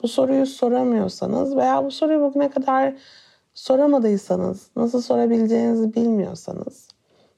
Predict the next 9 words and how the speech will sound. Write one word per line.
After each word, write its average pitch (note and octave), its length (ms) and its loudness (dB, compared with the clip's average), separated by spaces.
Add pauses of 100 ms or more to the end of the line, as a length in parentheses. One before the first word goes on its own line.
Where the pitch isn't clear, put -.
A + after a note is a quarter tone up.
(160)
belki E4+ 300 0
de C4 340 2
profesyonel C4 680 0
destek A3+ 420 -2
almak F#3+ 340 -2
için C4 380 -6 (120)
doğru B3 280 2
bir A#3 60 0
zamandasınız. - 920 -8